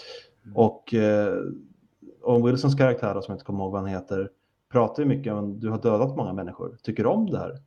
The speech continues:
Speaker 2: Tycker du om det här verkligen? Är det här
Speaker 1: Mm.
Speaker 2: den du är? Dödar folk? Och sen så får han ju någon slags insikt eller sådär. Och säger då, "Nej,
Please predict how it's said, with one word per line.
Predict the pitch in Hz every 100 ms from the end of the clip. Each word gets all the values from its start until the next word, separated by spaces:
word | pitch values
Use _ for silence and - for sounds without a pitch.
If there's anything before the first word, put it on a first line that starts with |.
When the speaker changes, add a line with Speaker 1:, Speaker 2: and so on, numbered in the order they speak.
| _
Speaker 2:
Tycker | 131
du | 127
om | 226 196
det |
här | 98
verkligen? | 87 - - - - -
Är | 113
det |
här | 143 160 120
Speaker 1:
Mm. | 110 110
Speaker 2:
den | 110 98
du | 156
är? | 85 82 -
Dödar | - 127 156
folk? | 156 - - _ _ _ _ _ _ _ _
Och | 117 110
sen | 120 117
så |
får | - 123 120
han | 117 107
ju | 101 98 98 98 98
någon | 104
slags | - 90 - -
insikt | 101 95 - 95 90 -
eller | 95
sådär. | 95 92 - _ _ _ _
Och | - 104 98 95 - - - -
säger | 110 101
då, | 98
"Nej, | 110 110 104 104